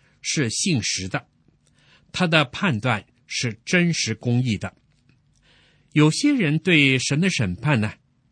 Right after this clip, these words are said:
加以质疑，他们常常用一些问题来影射、暗示说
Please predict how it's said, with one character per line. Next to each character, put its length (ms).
加 200
以 200
质 280
疑， 400
他 120
们 160
常 240
常 220
用 200
一 40
些 260
问 260
题 460
来 320
影 440
射、 380
暗 360
示 240
说 420